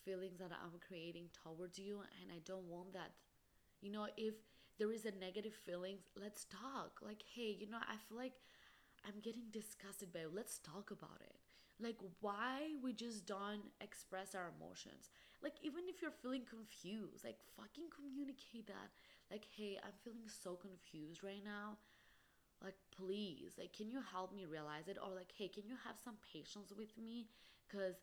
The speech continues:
I'm so confused," and apologize. Literally. And if you are the person that,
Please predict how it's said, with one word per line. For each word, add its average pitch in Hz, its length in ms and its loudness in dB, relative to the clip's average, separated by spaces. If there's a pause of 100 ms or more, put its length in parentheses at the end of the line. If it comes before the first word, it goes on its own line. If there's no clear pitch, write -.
(260)
I'm 220 140 -4
so 240 240 -2
confused," 226 640 2
and 196 100 -2
apologize. 285 1040 0 (500)
Literally. 262 680 0
And 277 180 6 (960)
if 254 240 4
you 214 180 4
are 285 120 8
the 285 140 6
person 226 640 0
that, 185 400 2